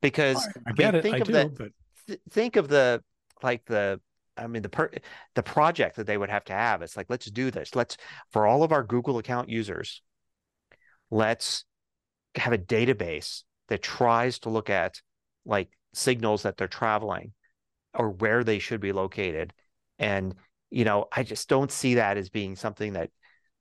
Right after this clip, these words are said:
Speaker 1: they would actually do.
Speaker 2: And
Speaker 1: Um, I know
Speaker 2: yet
Speaker 1: credit card companies do it.
Speaker 2: They absolutely do it. Yeah, yeah. In
Speaker 1: Yeah.
Speaker 2: fact, it used to be you used to have to tell your credit card company that you were
Speaker 1: Yeah, I
Speaker 2: traveling.
Speaker 1: know.
Speaker 2: And now you don't, right?
Speaker 1: I
Speaker 2: They,
Speaker 1: miss
Speaker 2: they
Speaker 1: that.
Speaker 2: know bec-, the <laughs>
Speaker 1: I miss doing that 'cause that was like a,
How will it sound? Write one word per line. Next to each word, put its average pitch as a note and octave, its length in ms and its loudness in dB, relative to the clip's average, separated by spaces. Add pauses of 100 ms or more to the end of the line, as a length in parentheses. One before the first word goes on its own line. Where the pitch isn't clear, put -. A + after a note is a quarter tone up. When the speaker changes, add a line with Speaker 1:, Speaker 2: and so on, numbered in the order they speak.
(160)
Speaker 1:
they G#2 100 0
would B2 180 2
actually G2+ 440 -2
do. F2 420 -4 (680)
Speaker 2:
And F#2 120 4
Speaker 1:
Um, F2+ 220 -2
I - 80 4
know F3+ 120 6
Speaker 2:
yet - 180 -4
Speaker 1:
credit C4 260 4
card F#3 220 4
companies G2+ 480 -2
do E2+ 160 -4
it. - 200 -4 (140)
Speaker 2:
They F#3 160 0
absolutely D3 720 2
do G#2 220 -2
it. - 120 -12
Yeah, B2+ 220 2
yeah. C3 160 2
In A#2+ 120 0
Speaker 1:
Yeah. C#3 120 0
Speaker 2:
fact, D#3+ 180 2
it C#3 100 -4
used F#3+ 280 0
to D#3+ 80 -2
be C3 100 -2
you A#2 140 -4
used A#2 340 0
to B2+ 80 2
have B2+ 220 0
to A2+ 80 -4
tell B2+ 260 0
your A2 140 -2
credit B2+ 240 -2
card A#2 260 -2
company A#2+ 360 0
that A2 120 -2
you G#2+ 140 0
were G2+ 180 0
Speaker 1:
Yeah, A#2+ 140 4
I - 20 0
Speaker 2:
traveling. C3 300 0
Speaker 1:
know. D#3 260 0 (420)
Speaker 2:
And B2+ 120 4
now A#2+ 80 4
you A#2 160 2
don't, B2+ 280 2 (220)
right? A#2+ 180 -2
Speaker 1:
I G3 100 2
Speaker 2:
They, - 40 2
Speaker 1:
miss C#4+ 140 2
Speaker 2:
they B2+ 100 4
Speaker 1:
that. C3 100 4
Speaker 2:
know C3+ 220 4
bec-, C#3+ 340 -4
the C#3 240 -6
<laughs> - 880 -4
Speaker 1:
I G3 160 4
miss A3+ 300 0
doing A#3 320 0
that C#3+ 240 4
'cause D#3 80 -8
that G#3+ 160 4
was G3 160 -8
like F#3+ 200 4
a, E3+ 200 6